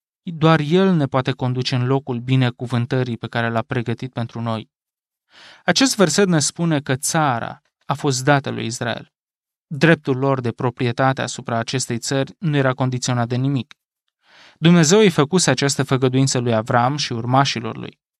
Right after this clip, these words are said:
Domnul și-a întărit promisiunea de mai multe ori pe tot parcursul cărții Geneza. În cartea Deuteronom,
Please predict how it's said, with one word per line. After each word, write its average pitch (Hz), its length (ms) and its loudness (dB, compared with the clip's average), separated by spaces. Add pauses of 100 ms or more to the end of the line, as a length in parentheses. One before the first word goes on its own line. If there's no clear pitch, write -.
(360)
Domnul 123 440 0
și-a 117 180 0
întărit 123 360 2
promisiunea 120 560 -2
de 117 100 -2
mai 113 160 0
multe 127 340 -2
ori 139 160 -2
pe 117 120 -4
tot 117 200 -6
parcursul 123 540 -2
cărții 123 340 -2
Geneza. 135 500 -2 (680)
În 160 120 0
cartea 165 360 4
Deuteronom, 143 840 2